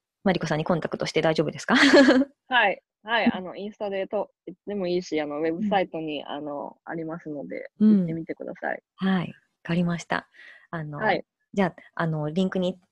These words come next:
Speaker 1: 詳細の方につけておきますので。
Speaker 2: はい。
Speaker 1: はい。あとは、えっと、今田マリコ生理コーチとかで検索しても出てきますよね、確か。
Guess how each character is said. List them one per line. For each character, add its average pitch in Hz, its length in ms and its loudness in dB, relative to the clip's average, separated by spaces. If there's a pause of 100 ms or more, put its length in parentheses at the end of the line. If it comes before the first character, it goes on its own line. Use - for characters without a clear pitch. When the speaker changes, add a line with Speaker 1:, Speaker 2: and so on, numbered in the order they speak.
Speaker 1:
詳 - 120 2
細 190 200 4
の 190 80 6
方 202 120 6
に 160 100 0
つ - 60 -12
け 196 80 4
て 185 80 4
お 160 80 4
き 170 100 -4
ま 170 120 0
す 160 100 -6
の 151 140 -4
で。 156 300 -2 (500)
Speaker 2:
は 220 240 4
い。 180 40 4
Speaker 1:
は 156 60 -2
い。 151 80 -12 (120)
あ 262 80 0
と 262 100 6
は、 - 240 2
え 180 80 0
っ - 80 -6
と、 170 340 4 (220)
今 214 340 4
田 220 240 4
マ 220 160 4
リ 196 120 0
コ 190 340 2
生 196 340 0
理 196 140 0
コ 208 140 2
ー 185 40 4
チ 220 140 2
と 202 80 2
か 165 100 2
で 156 60 0
検 175 200 2
索 175 140 0
し - 40 -6
て - 80 0
も 151 80 2
出 160 120 4
て 156 100 -2
き - 160 -10
ま 147 140 -6
す - 100 -16
よ - 80 -8
ね、 - 120 -4
確 - 180 -10
か。 - 180 -10